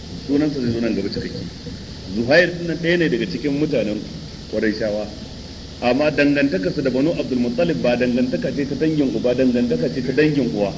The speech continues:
Lokacin da aka ya-, yanke alaka da su,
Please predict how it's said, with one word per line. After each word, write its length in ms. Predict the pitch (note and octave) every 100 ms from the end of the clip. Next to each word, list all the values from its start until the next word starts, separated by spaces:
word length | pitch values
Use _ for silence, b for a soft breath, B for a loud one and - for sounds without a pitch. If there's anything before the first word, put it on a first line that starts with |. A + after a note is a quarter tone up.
| - F2 - - - - - - - - - - G2+
Lokacin 480 | D3 G3+ E3+ E3+ D3+
da 80 | C#3
aka 180 | D3 C3
ya-, 340 | A2 A2 B2+ - - -
yanke 320 | A#2 E3 F#3
alaka 320 | D3 C#3+ E3+ C#3
da 100 | A#2
su, 220 | A#2+